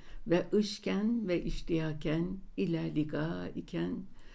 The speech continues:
ve iffeten ve ismeten ve fetaneten ve hikmeten ve sadakaten ve ihlasan ve vefaen ve hafizeten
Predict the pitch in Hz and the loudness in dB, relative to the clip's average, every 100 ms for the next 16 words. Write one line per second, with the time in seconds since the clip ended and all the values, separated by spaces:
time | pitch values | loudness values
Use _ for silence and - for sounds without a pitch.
0 | - - 170 208 202 - 160 156 165 156 | -10 4 4 4 0 2 0 0 0 2
1 | 170 - 151 156 151 170 - 156 156 151 | 0 -2 2 2 2 -4 0 -2 0 -2
2 | 165 165 - 151 160 151 147 151 165 147 | -2 -2 -2 -4 -4 -6 -4 -2 -2 -4
3 | - 147 151 - - - - - 175 165 | -2 -2 -2 -2 -8 -12 -12 4 4 6
4 | 220 220 175 165 170 165 190 160 156 160 | 0 2 2 2 4 2 4 2 0 0
5 | 147 170 170 165 165 165 165 147 - 165 | 0 0 0 -2 0 2 2 2 0 -2
6 | 160 - 165 165 - 156 156 - - - | -2 0 0 0 0 0 0 -4 -8 -18
7 | - - - 208 180 180 - 190 196 - | -20 -4 4 6 6 2 0 0 0 -2
8 | 185 190 190 - 160 160 151 165 180 151 | 0 2 0 -2 -2 0 0 -2 -2 -2
9 | 165 156 160 160 156 | -2 0 -2 0 -2